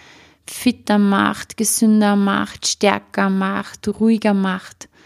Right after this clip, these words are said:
Ähm, vielleicht einfach wirklich bei Social Media, beim Telefon, beim Fernseher einfach mal Zeit streichen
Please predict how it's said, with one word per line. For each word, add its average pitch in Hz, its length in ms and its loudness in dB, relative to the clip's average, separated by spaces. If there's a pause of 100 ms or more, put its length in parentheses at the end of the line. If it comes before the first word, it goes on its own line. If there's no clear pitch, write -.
(420)
Ähm, 190 600 0
vielleicht 214 460 0
einfach 196 260 -2
wirklich 196 380 -4
bei 208 100 -4
Social 262 380 0
Media, 208 720 2
beim 277 220 2
Telefon, 208 640 0
beim 233 200 2
Fernseher 202 840 0 (920)
einfach 208 320 -2
mal 202 400 -2 (880)
Zeit - 420 0 (320)
streichen 240 640 0